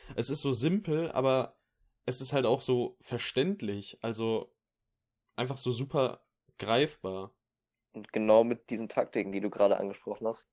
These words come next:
Speaker 2: finde ich, dass Train to Busan da, mm, so f-, viel mehr von diesen Momenten, denen es an,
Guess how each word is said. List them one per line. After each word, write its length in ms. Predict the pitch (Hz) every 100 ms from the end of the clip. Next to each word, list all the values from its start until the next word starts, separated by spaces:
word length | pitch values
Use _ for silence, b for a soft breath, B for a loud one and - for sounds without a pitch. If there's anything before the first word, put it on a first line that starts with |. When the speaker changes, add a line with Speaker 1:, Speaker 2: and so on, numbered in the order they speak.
| -
Speaker 2:
finde 360 | - 117 113
ich, 140 | 120 -
dass 200 | 110 104
Train 260 | - 113 117
to 120 | 120
Busan 520 | - 117 110 120 127
da, 340 | 110 104 104 -
mm, 540 | 107 104 107 - 104 - _ _ _ -
so 400 | 101 104 113 131
f-, 220 | - - _ - -
viel 340 | - - 127 120
mehr 280 | 110 117 139
von 280 | - 110
diesen 160 | 107 107
Momenten, 580 | 104 107 113 104 101 90
denen 300 | 104 104 107
es 280 | 104 - -
an, 400 | 101 101 101 -